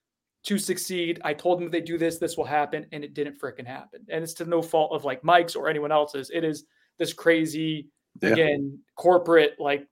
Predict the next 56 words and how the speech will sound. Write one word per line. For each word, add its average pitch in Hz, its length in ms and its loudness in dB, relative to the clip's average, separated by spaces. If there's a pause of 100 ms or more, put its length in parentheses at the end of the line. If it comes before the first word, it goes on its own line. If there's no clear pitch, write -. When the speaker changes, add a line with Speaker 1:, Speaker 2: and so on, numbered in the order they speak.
(120)
Speaker 1:
corporatization 165 840 4
Speaker 2:
Right. - 80 -6
Speaker 1:
of 147 160 0
college 135 300 -2
football. 127 680 -6
Um, 131 380 -6 (1300)
I, 160 60 -20 (320)
I, 170 60 -12
Speaker 2:
I - 80 -14
Speaker 1:
how? 208 340 4
Speaker 2:
think 165 180 6
there's 143 140 12
Speaker 1:
How 131 80 12
Speaker 2:
a, - 40 8 (100)
I 147 40 12
think 196 140 8
there's 190 140 10
Speaker 1:
what's 170 100 10
Speaker 2:
only 156 100 10
Speaker 1:
the 139 40 6
Speaker 2:
one 139 100 8
Speaker 1:
message 135 160 4
Speaker 2:
thing 120 100 -4
you 110 60 -10
can 113 100 -4
Speaker 1:
moving 110 160 -2
Speaker 2:
do. 90 60 -8
I - 40 -18
Speaker 1:
forward? - 220 -2
Speaker 2:
think 170 120 4
there's 165 140 6
only 151 160 6
one 131 180 0
thing 113 160 -2
you 95 60 -10
can 104 140 -10
do 104 120 -8
right 90 160 -10
now, 92 120 -12
and 95 80 -12
that's - 160 -6
tell 90 140 -6
the 90 100 -12
truth. - 400 -16 (760)
I 113 60 2
think 120 220 4
transparency 113 720 0
wins 101 340 -4
out 101 160 4
over 92 220 -6
everything 92 400 -12
at 85 80 -14
all 87 120 -16
times. 78 380 -12
These 107 160 -4
kids, 147 260 2